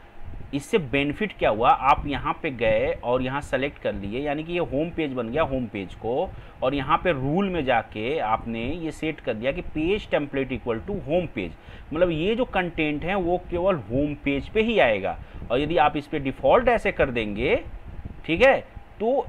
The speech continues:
अब ये जितने भी default template है, जैसे यहाँ पे देखिए,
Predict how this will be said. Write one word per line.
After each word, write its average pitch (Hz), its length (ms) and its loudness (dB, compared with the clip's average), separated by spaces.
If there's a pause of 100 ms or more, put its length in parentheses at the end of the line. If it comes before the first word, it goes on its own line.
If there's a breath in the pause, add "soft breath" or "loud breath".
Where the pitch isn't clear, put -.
अब 175 180 4
ये 196 360 -2 (420)
जितने 165 380 0
भी 240 100 4
default 180 420 6
template 120 440 0
है, 139 140 2
जैसे 165 240 -4
यहाँ 143 200 0
पे 139 120 -4
देखिए, 123 420 -4